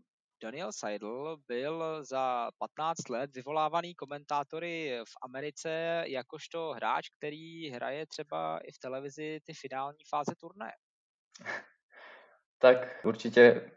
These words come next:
Speaker 2: by to chtělo <laughs> více peněz. <laughs> Chtělo by to nějakého sponzora. <laughs> Takže jestli někdo <laughs> by měl zájem. <laughs> Určitě víc trénovat,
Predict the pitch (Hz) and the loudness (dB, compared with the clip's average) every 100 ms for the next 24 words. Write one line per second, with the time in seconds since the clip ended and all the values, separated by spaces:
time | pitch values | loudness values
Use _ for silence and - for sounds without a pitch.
0 | - 120 127 127 - 117 120 120 120 - | -12 0 4 4 8 12 12 12 12 -4
1 | - _ _ 117 117 160 151 143 135 131 | -14 _ _ -8 10 12 12 12 12 12
2 | - - - - 170 - - - - 135 | 12 -2 4 12 12 12 2 -8 8 12
3 | 131 131 135 127 127 135 139 139 123 120 | 12 12 12 12 12 12 8 10 8 12
4 | 123 120 110 98 - - - - - 117 | 12 12 12 12 4 -4 -12 -4 2 6
5 | 107 - 101 - 101 98 107 113 - - | 6 6 4 4 8 10 10 10 6 -10
6 | - - - - 120 120 127 113 120 - | -10 -12 -14 2 8 8 6 2 0 0
7 | 123 123 123 123 110 107 110 117 - - | 2 10 12 12 12 12 8 2 -2 -4
8 | - - - - 214 - - - - - | -6 -8 -4 2 2 0 -6 -10 -14 -18
9 | _ 123 120 147 143 139 127 107 107 117 | _ -2 4 10 12 12 12 12 8 2
10 | - - 110 110 117 120 120 120 - | 0 6 12 12 12 12 12 12 4